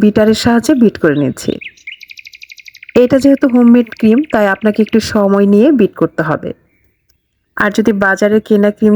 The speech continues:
দিয়ে আইসক্রিম তৈরি করতে চান, তাহলে কিন্তু অল্প সময় ধরে বিট করলেই ওটা ফোম তৈরি হয়ে যাবে। যেহেতু হোমমেড ক্রিম, তাই একটু সময় নিয়ে বিট করতে হবে। আমি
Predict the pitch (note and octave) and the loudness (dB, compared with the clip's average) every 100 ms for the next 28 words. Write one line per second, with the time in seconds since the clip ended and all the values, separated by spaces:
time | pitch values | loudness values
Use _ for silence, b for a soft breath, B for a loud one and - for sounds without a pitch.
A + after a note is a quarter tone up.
0 | G#3 A#3 - G3+ - A#3 A3 A3+ A3+ A3+ | 2 -2 0 -4 -2 -2 0 0 0 -2
1 | - A3+ B3 D#4 _ _ _ _ - G#3 | -4 -2 -2 -2 _ _ _ _ -6 -2
2 | A3 G#3+ A3+ B3+ - G#3 G#3 A3 - G#3+ | 0 0 0 0 0 -2 -2 -4 -2 -2
3 | G#3 G3+ G3 G3 - - G#3+ D#4 - F3 | 0 0 2 -2 -2 -2 2 2 0 -2
4 | F3+ E3 E3 D3+ D#3+ D3+ - - - - | -2 -2 0 0 0 0 -2 -4 -6 -8
5 | _ _ _ _ _ _ _ _ _ _ | _ _ _ _ _ _ _ _ _ _
6 | _ _ _ _ - - G#3+ B3 A#3 A#3 | _ _ _ _ -4 0 0 0 2 4
7 | A#3+ - B3+ D4+ F4+ A3+ G3 F#3 G#3+ G#3+ | 2 0 0 0 0 -2 -2 -2 -4 -2
8 | G#3+ G3+ G#3 A3 D4+ A3+ - D#3+ - D#3+ | -2 0 0 2 2 0 0 -4 -2 -4
9 | D3+ - - - - - - - - - | -4 -8 -12 -20 -20 -20 -20 -20 -20 -20
10 | - - - - - - - G#3 | -20 -20 -20 -20 -20 -20 -6 0